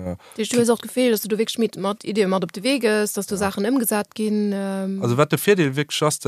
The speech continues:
Speaker 1: dass, äh, sind viel engagiert Leute, also du hast, äh, an dem, ähm, den, wie der am Anfang funktioniert, ist, du hast fünfzig Membre Eluen. Davon sind da fünfundzwanzig daneben an der Plenär,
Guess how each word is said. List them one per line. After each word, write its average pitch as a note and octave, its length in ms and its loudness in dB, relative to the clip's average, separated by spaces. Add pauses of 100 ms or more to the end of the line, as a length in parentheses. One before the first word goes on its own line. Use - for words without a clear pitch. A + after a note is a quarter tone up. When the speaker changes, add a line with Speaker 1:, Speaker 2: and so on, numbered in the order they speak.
Speaker 1:
dass, C3 240 2
äh, A#2 260 2 (100)
sind A2+ 580 0
viel D#3+ 160 0
engagiert B2+ 460 2
Leute, D3+ 340 4
also A2 140 0
du C3 120 -4
hast, - 200 2
äh, G2+ 80 -4
an A2+ 200 -2
dem, A2 280 0
ähm, G2 400 -4 (380)
den, G2 280 -6
wie G#2+ 60 -10
der G#2+ 140 -2
am A2 60 0
Anfang A2+ 200 -4
funktioniert, C3 580 -2
ist, - 420 -6
du G#2+ 80 -10
hast G2+ 100 -2
fünfzig - 720 -2 (140)
Membre G#2+ 400 -2
Eluen. F2+ 420 -4 (260)
Davon G#2 320 -6
sind G2+ 140 -6
da G2 80 -4
fünfundzwanzig A2 640 -2
daneben F#2+ 320 -4
an E2+ 80 4
der - 80 4
Plenär, D3+ 420 -4